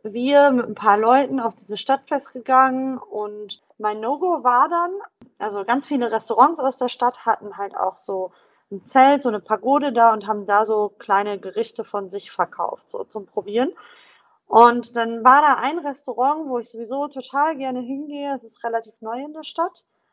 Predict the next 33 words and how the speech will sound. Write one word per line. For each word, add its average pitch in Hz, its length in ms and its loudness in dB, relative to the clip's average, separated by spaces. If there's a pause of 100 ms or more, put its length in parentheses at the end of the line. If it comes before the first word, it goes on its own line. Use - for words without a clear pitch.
(380)
Und 240 200 -6
genau 240 500 4 (680)
da 247 400 6
wollte 233 300 -6
ich 220 220 -16
dann, 226 240 -8
weil 196 80 -10
ich 175 80 -18
es - 180 -20
so 196 140 -20
gerne 180 260 -14
esse, 277 320 -6
es 226 100 -4
war 196 220 -8
so 175 160 -12
arabisch, 214 880 0
Vorspeisen, 208 800 -4
bla, 214 140 0
bla, 233 180 0
bla, 240 260 2 (580)
sind 233 200 -4
wir 302 120 -4
dann 294 160 4
hin 262 180 -2
und 254 160 -6
haben 240 160 0
uns 240 240 -14
zum 202 180 -8
Teil 247 440 -2
so 240 80 -4
einen 226 100 -10
Vorspeisenteller 180 1040 -4 (220)
gekauft. 180 500 -6